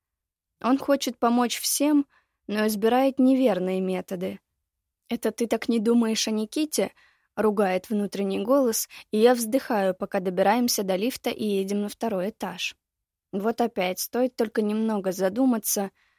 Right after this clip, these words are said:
тут же все мысли, как подводные течения, стекают только в один бушующий океан моей жизни. Океан, в котором я плавала всю жизнь.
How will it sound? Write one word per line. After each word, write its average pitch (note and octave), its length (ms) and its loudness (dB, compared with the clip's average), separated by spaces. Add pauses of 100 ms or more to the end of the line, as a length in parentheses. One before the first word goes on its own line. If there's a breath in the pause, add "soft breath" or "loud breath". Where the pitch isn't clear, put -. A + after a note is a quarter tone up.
(280)
тут C4+ 200 -4
же A3 140 0
все A3+ 260 0
мысли, A3 420 -2
как G3 240 -6
подводные G#3 580 0
течения, A3 580 -2
стекают G#3 560 -2
только G3+ 360 -2
в F#3+ 40 0
один A3 400 2
бушующий G#3+ 640 -2
океан F#3+ 400 -4
моей G3 280 -4
жизни. F#3+ 560 -6 (580)
Океан, A#3+ 400 0
в - 80 -10
котором G3 340 0
я G3 160 2
плавала A#3+ 480 -2
всю A#3 280 -4
жизнь. F#3+ 500 -6